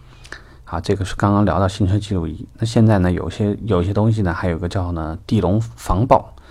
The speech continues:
爆胎应急装置啊，这东西呢，不同品牌卖不同价格。呃，以前卖别克呢，三四千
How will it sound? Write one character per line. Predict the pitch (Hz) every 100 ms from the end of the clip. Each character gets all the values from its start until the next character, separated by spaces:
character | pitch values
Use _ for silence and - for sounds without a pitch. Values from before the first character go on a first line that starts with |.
| - - - -
爆 | - 98
胎 | 92 120
应 | 117 92
急 | 95
装 | 98 92
置 | 90 - - -
啊， | -
这 | 82 104
东 | 98 101
西 | 101
呢， | 90
不 | 92 143
同 | - 113
品 | 113 85
牌 | 85
卖 | 104 104
不 | 101
同 | 101 101
价 | 95 101 82
格。 | - - - - - - - - - -
呃， |
以 | 85
前 | 85 95
卖 | 101 92
别 | 85 87
克 | - 131 92
呢， | 78 82
三 | - 110
四 | 113 104
千 | 120 117